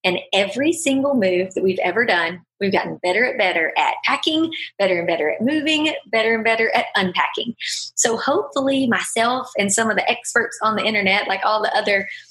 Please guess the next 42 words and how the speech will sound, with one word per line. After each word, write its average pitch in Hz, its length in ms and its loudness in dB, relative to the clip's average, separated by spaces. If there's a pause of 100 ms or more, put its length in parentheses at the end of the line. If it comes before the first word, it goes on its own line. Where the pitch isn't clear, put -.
military 226 440 2
spouses 196 560 0
that 185 120 2
I've 165 260 0
kind 196 160 0
of 185 60 2 (140)
perused 208 480 0
around 185 360 2
and 165 120 -6
asked 185 280 -2
different - 360 -2
questions 190 640 2
and 175 160 -4
found 202 220 0
things 202 200 0
on 190 60 0
the - 100 0
internet, 190 300 0 (360)
hopefully 330 380 0
some 262 180 2
of 285 100 2
the 254 60 -4
things 240 200 2
that 185 180 -2
we've 214 280 2
learned 196 580 2
over 190 160 2
the 185 80 -2
years 220 560 0 (340)
can 214 140 2
help 233 320 0
you 254 240 2
if - 160 -2
this 226 160 -2
is 403 120 2
your - 120 0 (100)
first 269 260 2
P 294 120 0
C 311 200 0
S - 360 -2 (280)
or 269 400 2
your 240 320 0